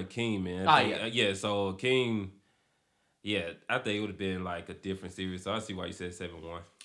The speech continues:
Speaker 2: Because, uh, at one finals, Karl Malone got M V P of the season.
Speaker 1: Right.
Speaker 2: But they only scored, like,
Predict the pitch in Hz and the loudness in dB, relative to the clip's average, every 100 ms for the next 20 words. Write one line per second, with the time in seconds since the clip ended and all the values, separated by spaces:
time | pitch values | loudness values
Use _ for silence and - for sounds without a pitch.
0 | - 113 127 156 143 120 120 117 110 98 | -12 -6 -4 -2 0 0 0 2 2 0
1 | - - 123 113 143 185 185 - 139 127 | -4 -2 -2 2 6 8 6 8 8 8
2 | 117 107 101 95 - _ _ _ _ _ | 4 0 -2 -6 -16 _ _ _ _ _
3 | _ _ _ _ _ _ _ - 156 139 | _ _ _ _ _ _ _ 6 10 10
4 | 123 120 143 147 135 117 131 104 - - | 8 6 8 8 6 4 4 4 0 -6
5 | 135 127 110 113 110 127 110 101 98 - | -2 0 0 -2 -4 -4 -2 -2 -4 -6
6 | 123 127 123 110 95 85 85 - _ _ | -4 -2 0 -2 -4 -6 -10 -20 _ _
7 | _ _ _ _ - 92 110 110 98 - | _ _ _ _ -10 -4 -2 0 -2 -6
8 | _ _ - 135 135 127 117 107 - 120 | _ _ 0 2 4 2 0 -4 -2 0
9 | 117 104 101 101 85 | 0 2 2 0 -4